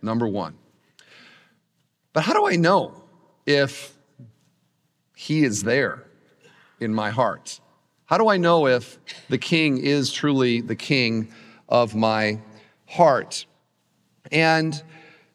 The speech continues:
Jesus tells us in our passage today, with the, which is Matthew six nineteen and following,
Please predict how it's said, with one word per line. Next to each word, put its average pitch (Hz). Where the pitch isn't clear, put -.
Jesus 214
tells 185
us 123
in 131
our 120
passage 156
today, 113
with 123
the, 123
which 127
is 113
Matthew 127
six -
nineteen 127
and 104
following, 120